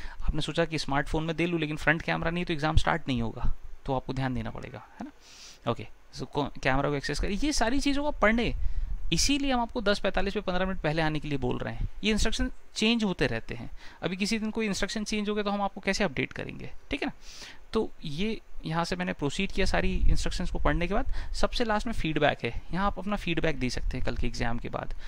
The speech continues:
तो ये पूरा process भी बताया कि किसके बाद क्या होगा, किसके बाद क्या होगा। proceed किया मैंने और proceed करने के बाद, अ, यहाँ पे अब ये point है camera check होने का।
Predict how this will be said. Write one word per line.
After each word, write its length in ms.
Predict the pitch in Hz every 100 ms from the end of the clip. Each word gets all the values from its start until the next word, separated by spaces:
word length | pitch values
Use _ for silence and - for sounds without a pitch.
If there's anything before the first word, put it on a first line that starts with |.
| - -
तो 0 |
ये 60 | 226
पूरा 260 | - 240 233
process 360 | 208 202 220
भी 80 | 226
बताया 260 | 208 202 196
कि 120 | 196
किसके 400 | - 190 - 190
बाद 200 | 190 -
क्या 120 | 180
होगा, 200 | 175 180
किसके 240 | 170 -
बाद 140 | 165 -
क्या 100 | 147
होगा। 280 | - - - - - - - -
proceed 340 | 131 - 151
किया 160 | - 175
मैंने 180 | 170 214 - - - - - - - -
और 80 | 117
proceed 480 | - 120 - 131 -
करने 260 | 120 120
के 80 | 120
बाद, 540 | 117 117 117 113 110 - - -
अ, 60 | 110
यहाँ 500 | 110 113 120 131 -
पे 180 | 143 - -
अब 140 | 123 - -
ये 220 | 110 156
point 360 | - 156 143 143
है 80 | -
camera 400 | 139 120 127 127
check 240 | - 107
होने 240 | 101 104
का। 200 | 101 90